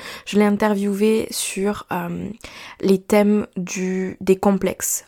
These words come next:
euh, de la reconnexion au corps, du self-love, de l'importance d'incarner son corps et, euh, et de comment aimer ce corps finalement qu'on, qu'on voit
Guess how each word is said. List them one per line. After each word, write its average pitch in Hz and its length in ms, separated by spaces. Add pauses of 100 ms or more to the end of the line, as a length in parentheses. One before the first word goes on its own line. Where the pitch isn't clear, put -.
(120)
euh, 175 400
de 196 120
la 190 140
reconnexion 175 600
au 185 60
corps, - 420 (360)
du 180 180
self-love, 214 840 (300)
de 202 80
l'importance 196 800
d'incarner 190 580
son 180 280
corps - 420 (360)
et, 190 260
euh, 185 520 (300)
et 208 120
de 190 140
comment 220 440 (100)
aimer 208 320
ce - 140
corps 196 320
finalement 190 500
qu'on, 185 260
qu'on 196 280
voit 196 380